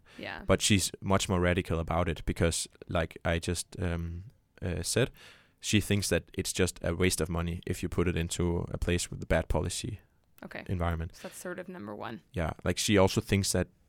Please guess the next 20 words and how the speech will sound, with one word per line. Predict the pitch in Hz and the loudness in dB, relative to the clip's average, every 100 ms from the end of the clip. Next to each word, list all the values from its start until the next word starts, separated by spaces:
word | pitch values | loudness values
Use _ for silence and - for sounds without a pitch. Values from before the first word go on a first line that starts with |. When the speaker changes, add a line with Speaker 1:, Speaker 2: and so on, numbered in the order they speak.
| - | 2
Speaker 2:
aid | 98 90 | 4 4
will | 95 90 | 4 2
go | 85 92 | 6 4
to | 90 - | 4 0
corrupt | 92 - 85 - | -2 0 0 2
politicians, | - 92 - 107 - 120 110 - - | 2 0 2 0 2 0 2 0 0
or | 95 87 | 2 2
it | 92 90 | 2 0
will | 92 | 0
go | - 87 | 2 0
to | - | 0
projects | - 92 - - | 2 4 4 -2
that | - 82 - | -2 -4 -2
are | 87 | 0
not | 87 87 - - | 2 0 -2 0
what | 95 - | 0 2
they | |
were | 85 | 2
meant | 85 92 - | 2 2 2
for, | 101 98 | 6 8